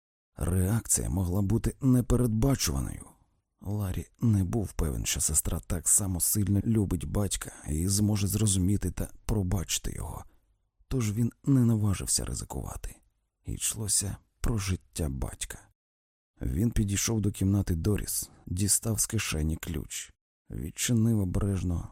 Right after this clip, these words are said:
намагаючись не шуміти. Це в нього вийшло не дуже, він надто поспішав.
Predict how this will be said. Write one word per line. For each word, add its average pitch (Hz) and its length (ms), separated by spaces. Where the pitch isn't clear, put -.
намагаючись 87 680
не 101 140
шуміти. 98 680
Це 175 200
в 165 60
нього 123 220
вийшло 113 360
не 107 140
дуже, 101 580
він 78 240
надто 104 460
поспішав. - 680